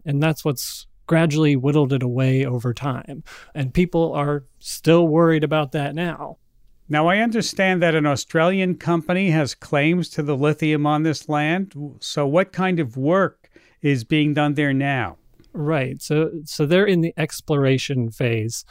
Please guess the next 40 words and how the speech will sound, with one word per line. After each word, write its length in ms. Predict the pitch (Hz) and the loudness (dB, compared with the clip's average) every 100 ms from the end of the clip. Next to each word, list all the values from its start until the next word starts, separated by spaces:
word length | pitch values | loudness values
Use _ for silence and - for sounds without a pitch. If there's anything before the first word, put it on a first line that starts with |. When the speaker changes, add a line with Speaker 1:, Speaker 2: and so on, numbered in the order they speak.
| - - | -20 -16
Speaker 1:
So 220 | - 131 | -4 -4
basically 600 | 127 - 160 160 175 156 | -4 0 0 2 0 0
looking 420 | 131 139 - 160 147 | 0 0 0 -2 -2
to 140 | 143 | -6
see 220 | - 135 | -4 -2
exactly 560 | 120 113 151 175 170 151 | -2 -2 -4 -2 -2 -2
how 180 | 143 147 | -2 -2
much 300 | 139 127 139 | -4 -6 -6
lithium 420 | 135 - 131 120 | -6 -4 -2 -2
is 100 | 120 | -2
out 260 | 123 123 | -2 -4
there. 260 | - 113 - - - - | -10 -14 -16 -20 -20 -2
That 160 | 135 165 | -2 2
estimate 500 | 214 - 151 147 160 | 0 0 -2 0 0
is 160 | 147 | -2
exactly 440 | 135 117 151 127 135 | -2 -2 -2 0 0
what 120 | 127 | 0
it 80 | 120 | -2
sounds 300 | 139 120 110 | -2 -2 -2
like. 280 | 143 147 143 | -10 -8 -8
It's, 340 | 123 - - | -8 -12 -8
it's 240 | 135 - - | -6 -6 0
just 320 | 160 143 - | 2 2 -2
an 100 | 151 | -2
estimate. 520 | 156 - 135 127 - - - - | -2 -2 -2 -4 -6 -12 -20 -4
And 180 | 143 123 | -4 -2
so 180 | - 135 | 0 2
what 240 | 135 127 | 2 0
they're 200 | 165 190 | 2 2
doing 360 | 156 156 165 170 | 4 4 2 0
is 200 | 139 - | -6 -2
they're 320 | 135 135 151 - _ _ | 0 0 -2 -10 _ _
in 140 | 147 135 | -2 2
the 60 | |
midst 360 | 127 151 - - | 2 0 -2 -6
of 120 | 127 | -4
a 100 | 127 | -2
multi-year 680 | 123 143 - 147 139 135 127 | 0 0 -2 -6 -2 -2 -2
drilling 500 | 120 135 135 131 127 | -2 0 2 2 0
campaign 760 | - 127 123 131 123 123 127 | 0 0 0 0 2 2 0